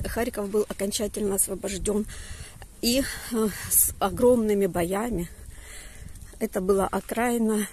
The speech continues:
Харькова, с которого начиналось освобождение. Очень много людей погибло. И поставили там памятник солдату-освободителю. И харьковчане любят этот памятник, помнят, э,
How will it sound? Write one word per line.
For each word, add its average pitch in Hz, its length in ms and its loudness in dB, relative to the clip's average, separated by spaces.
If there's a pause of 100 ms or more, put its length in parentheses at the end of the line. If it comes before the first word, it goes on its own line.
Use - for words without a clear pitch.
(180)
Харькова, 190 560 0 (160)
с - 120 2
которого 196 500 -2 (460)
начиналось 190 600 4
освобождение. 175 680 0
Очень - 240 0
много - 240 0
людей - 320 -4
погибло. - 500 2 (300)
И - 60 -4
поставили 247 560 4
там 214 400 0
памятник 208 520 4 (280)
солдату-освободителю. 185 1500 0 (1500)
И 220 240 2 (380)
харьковчане 208 580 -2
любят 185 360 -4
этот - 220 -10
памятник, 214 580 -4 (600)
помнят, 208 440 6 (220)
э, 180 320 0